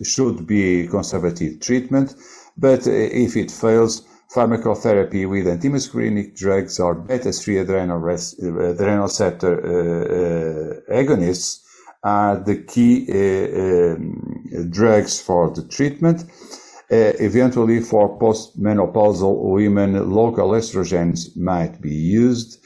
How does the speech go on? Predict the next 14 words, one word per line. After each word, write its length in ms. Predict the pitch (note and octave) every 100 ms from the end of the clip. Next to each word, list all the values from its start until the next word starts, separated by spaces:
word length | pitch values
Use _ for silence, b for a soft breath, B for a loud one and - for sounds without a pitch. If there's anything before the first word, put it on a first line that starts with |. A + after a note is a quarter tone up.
| b b
and 300 | A#2 A2+ A2+
in, 520 | G#2+ F2+ G2+ G2 G2 -
uh, 100 | F2+
some 320 | E2+ - G2
circumstances 920 | F2 B2 A#2+ G2+ - F2+ F2 E2 D#2 -
to 100 | F2+
decrease 560 | F2+ - G2 F#2 E2+
urine, 580 | - G2+ G2 F2+ F#2 - _
uh, 240 | F2 E2+ -
output, 680 | F2+ F2 F2 - D#2+ D#2 - -
we 160 | F2
might 320 | D#2+ E2 D#2+ D2+
use 380 | D2 D2 E2 A2+
desmopressin. 960 | E2+ - - - C#2+ C2 - C2+ -